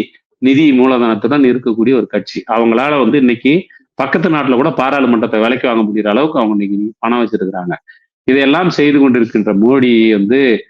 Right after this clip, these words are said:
அஹ், இப்படி வந்து ஊழலை பத்தி எல்லாம் பேசுறதுக்கு ஒண்ணுமே கிடையாது. ரெண்டாவது, அவருடைய நெருங்கிய நண்பர், அவர் யாருடைய தனி விமானத்தில்,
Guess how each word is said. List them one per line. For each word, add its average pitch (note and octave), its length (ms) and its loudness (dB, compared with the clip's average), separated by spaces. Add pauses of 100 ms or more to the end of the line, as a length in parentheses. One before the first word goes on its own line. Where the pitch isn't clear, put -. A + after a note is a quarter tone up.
(300)
அஹ், A#2 280 -14
இப்படி A#2+ 640 0
வந்து A#2+ 240 -6
ஊழலை D3+ 340 0
பத்தி A2+ 280 -6
எல்லாம் A#2+ 260 -2
பேசுறதுக்கு A2 520 -4
ஒண்ணுமே G2+ 320 0
கிடையாது. F#2 340 -6 (520)
ரெண்டாவது, C#3+ 420 0
அவருடைய A#2+ 380 -2
நெருங்கிய D#3 420 0
நண்பர், A#2 400 -2
அவர் A#2 240 0
யாருடைய B2+ 800 0
தனி C3+ 280 0
விமானத்தில், B2 720 0